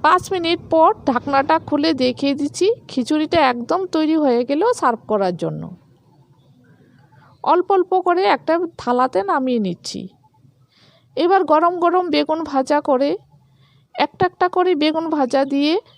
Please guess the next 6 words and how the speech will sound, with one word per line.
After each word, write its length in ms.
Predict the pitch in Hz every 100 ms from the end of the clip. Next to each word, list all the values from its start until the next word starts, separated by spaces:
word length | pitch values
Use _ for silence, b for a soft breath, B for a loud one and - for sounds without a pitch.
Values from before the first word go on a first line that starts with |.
| _ _ _ _ _ _ b b -
আমি 320 | - 254 302
দুপুরের 480 | 330 269 254 269 311
খাবারটা 500 | 330 254 233 233 359
সার্ভ 280 | 415 294 214
করে 220 | - 196 180
দিলাম। 380 | 160 156 160